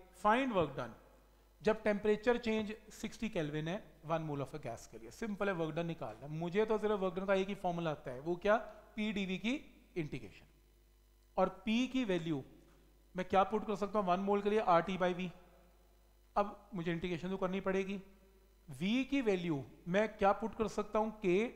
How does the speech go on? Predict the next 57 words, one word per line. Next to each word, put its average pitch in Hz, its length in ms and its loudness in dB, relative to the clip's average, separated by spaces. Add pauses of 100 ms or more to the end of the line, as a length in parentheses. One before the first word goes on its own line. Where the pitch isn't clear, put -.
(120)
T 202 180 -4
raise 214 160 -4
to 220 120 -4
power 208 260 2 (100)
two 208 120 -4
by 220 200 2
three। 262 160 -2 (1300)
अब 160 80 -6
मैं 165 120 -6
सोच 156 140 -12
रहा 160 80 -10
हूँ 170 80 -8
बात 151 260 -4
बन 131 160 -10
गई। 120 140 -12 (140)
कैसे 156 220 -6
बात 175 200 -2
बन 175 140 -4
गई? 185 160 -4
सब 185 200 -8
कुछ - 180 -10
temperature 175 420 -4
में 165 80 -6
चलना 147 260 -6
शुरू 143 200 -8
हो 131 80 -4
जाएगा। 123 360 -10
एक 196 180 -2
problem 180 400 2
है, 131 140 -6 (540)
इधर 214 240 0
से 262 140 0
temperature 190 480 -2
चलेगा, 220 480 0
इधर 196 140 2
से 226 140 -2
क्या 208 160 2
बच 202 180 -4
गया? 226 180 2 (320)
डीवी। 196 260 0 (160)
ये 185 60 -8
तो 185 80 -6
बात 185 220 0
ही 226 40 -4
नहीं 233 120 -4
बनी, 226 180 -2 (640)
क्योंकि 180 380 -2
या 160 140 2
तो 220 160 0
सब 202 240 -6
कुछ 247 180 -4
वीवीवी 185 600 0
में 190 140 -4
चले 226 280 2
या 196 280 2
सब - 200 -6
कुछ 254 140 -6